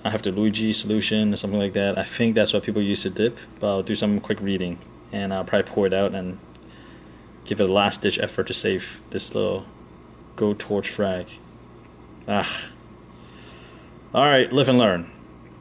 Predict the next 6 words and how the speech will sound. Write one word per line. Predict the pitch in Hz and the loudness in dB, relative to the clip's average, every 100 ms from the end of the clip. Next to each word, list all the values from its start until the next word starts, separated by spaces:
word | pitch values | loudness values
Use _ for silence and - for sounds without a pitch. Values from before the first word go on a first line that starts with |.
| - - - | -20 -20 -6
C | - 143 | 0 4
J, | 127 135 | 4 4
you | 110 127 | 4 8
were | 120 | 8
right. | 113 117 92 87 - - - - - - - | 10 8 6 2 -6 -6 -16 -20 -12 -12 0
<laughs> | 156 135 180 | 0 2 2